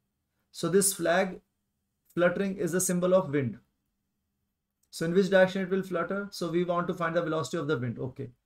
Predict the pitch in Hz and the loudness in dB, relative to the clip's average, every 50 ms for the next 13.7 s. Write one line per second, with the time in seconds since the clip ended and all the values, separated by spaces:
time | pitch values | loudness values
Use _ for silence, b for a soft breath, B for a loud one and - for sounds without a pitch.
0 | _ _ _ _ _ _ _ _ _ _ _ _ _ _ _ _ _ _ _ _ | _ _ _ _ _ _ _ _ _ _ _ _ _ _ _ _ _ _ _ _
1 | _ _ - - 185 196 196 165 165 196 208 202 - - 202 190 190 - - 185 | _ _ -2 2 4 4 4 4 4 4 4 4 2 2 0 0 0 0 0 -2
2 | 185 185 - 190 190 196 208 196 - _ _ _ _ _ _ _ _ _ _ _ | -2 -2 -2 -4 -4 -4 -6 -8 -14 _ _ _ _ _ _ _ _ _ _ _
3 | _ _ _ _ _ _ _ _ _ _ _ _ _ _ _ _ _ _ _ _ | _ _ _ _ _ _ _ _ _ _ _ _ _ _ _ _ _ _ _ _
4 | _ _ _ _ _ _ _ _ _ _ B B B B - 165 156 - - 170 | _ _ _ _ _ _ _ _ _ _ B B B B -6 -6 -6 -2 0 0
5 | 175 185 180 190 170 175 170 165 160 175 185 226 247 - - _ _ _ _ _ | 2 2 4 2 2 2 0 0 0 0 0 0 -2 -6 -14 _ _ _ _ _
6 | _ _ _ _ _ _ - 139 127 117 - - - _ _ _ _ _ _ _ | _ _ _ _ _ _ -12 -10 -8 -8 -10 -12 -20 _ _ _ _ _ _ _
7 | _ _ _ - - 151 135 127 147 151 156 175 180 180 - - - 202 202 202 | _ _ _ -8 -6 -4 0 0 0 2 2 0 0 -2 -4 -6 -6 -4 -2 -2
8 | - - 151 151 135 113 117 120 151 185 208 208 190 - 151 147 147 156 156 151 | -2 -2 -2 -2 -2 -4 -4 -2 0 0 0 0 -2 -4 -4 -2 0 0 0 0
9 | 139 131 131 156 165 160 - 190 190 180 180 175 180 - 160 151 156 165 170 165 | 0 0 -2 -2 -2 -2 -4 -4 -2 0 0 -2 -2 -4 -4 -4 -4 -4 -4 -4
10 | 151 160 160 165 156 156 156 147 - - 160 135 - 151 139 131 127 143 156 135 | -6 -6 -6 -6 -4 -4 -4 -4 -4 -6 -8 -6 -6 -4 -4 -4 -4 -4 -4 -4
11 | 117 113 110 107 104 _ _ - _ _ _ _ _ _ _ _ _ _ _ _ | -6 -6 -6 -8 -10 _ _ -20 _ _ _ _ _ _ _ _ _ _ _ _
12 | _ _ _ _ _ _ - - - 151 139 127 139 147 151 160 156 - - - | _ _ _ _ _ _ -16 -10 -6 -4 -2 -2 0 0 0 -2 -2 -4 -6 -2
13 | 185 180 175 165 165 165 - - 147 147 147 147 151 | -2 0 0 0 -2 -4 -6 -6 -4 -4 -2 -2 -4